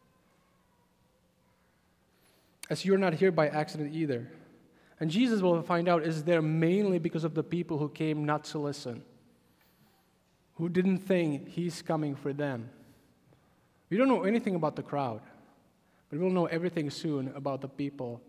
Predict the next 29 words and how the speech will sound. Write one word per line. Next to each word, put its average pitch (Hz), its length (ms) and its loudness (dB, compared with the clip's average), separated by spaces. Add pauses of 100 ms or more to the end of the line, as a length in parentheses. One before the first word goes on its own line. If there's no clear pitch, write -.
(600)
who 156 120 -8
worked 139 340 -4
all 135 140 -4
night 123 360 -6 (100)
and 135 100 -6
did 131 120 -4
not 127 200 -6
come 127 160 -8
to 127 120 -12
listen. 117 420 -10 (2000)
All 160 180 2
kinds 160 240 0
of - 160 -12
people. 139 320 -6 (1000)
Verse 180 240 0
four 165 260 2
and 151 100 0
five. 131 360 -2 (960)
"And 185 140 4
when 214 100 8
he 247 260 4
had - 280 -2
finished 262 320 4
speaking, 160 640 -2 (500)
he 175 140 -4
said 214 220 0
to 214 60 -2
Simon, 185 480 2
'Put, 208 260 0